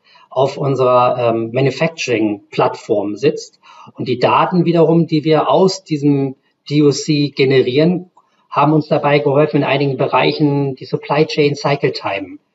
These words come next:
zu verkürzen, um teilweise sogar bis zu, äh, zehn Prozent. Und im letzten Jahr konnten wir den Rollout dieses Digital Operations Centers von mehreren Monaten auf zwei Wochen bis zum eigentlichen Go Live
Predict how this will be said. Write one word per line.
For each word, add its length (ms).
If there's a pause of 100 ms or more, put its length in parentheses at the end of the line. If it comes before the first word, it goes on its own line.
(200)
zu 200
verkürzen, 600
um 200
teilweise 500
sogar 240
bis 220
zu, 420 (540)
äh, 200
zehn 260
Prozent. 600 (380)
Und 200
im 100
letzten 360
Jahr 440 (520)
konnten 420
wir 180
den 180
Rollout 680 (200)
dieses 320
Digital 420
Operations 680
Centers 460 (260)
von 500
mehreren 440
Monaten 640 (280)
auf 240
zwei 380
Wochen 380 (300)
bis 180
zum 100
eigentlichen 480
Go 180
Live 300